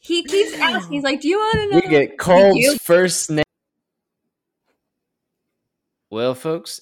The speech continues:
Speaker 2: it would not be an <laughs> episode of Three Dads Without Anime without some sort of glitch happening.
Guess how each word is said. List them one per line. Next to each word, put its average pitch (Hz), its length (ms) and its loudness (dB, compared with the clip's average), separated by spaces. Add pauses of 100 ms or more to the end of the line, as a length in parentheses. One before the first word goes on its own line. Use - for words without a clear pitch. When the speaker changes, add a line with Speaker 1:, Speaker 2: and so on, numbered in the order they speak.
Speaker 2:
it 113 100 -4
would 104 180 -8
not 104 280 -12
be 98 240 -8
an 95 80 -12
<laughs> - 0 -
episode 95 440 -8
of 107 80 -14
Three 120 140 -6
Dads 101 240 -4
Without 95 260 -8
Anime 92 300 -12
without 87 280 -10
some 151 220 -12
sort 101 180 -10
of 98 60 -10
glitch 104 260 -6
happening. 120 360 -8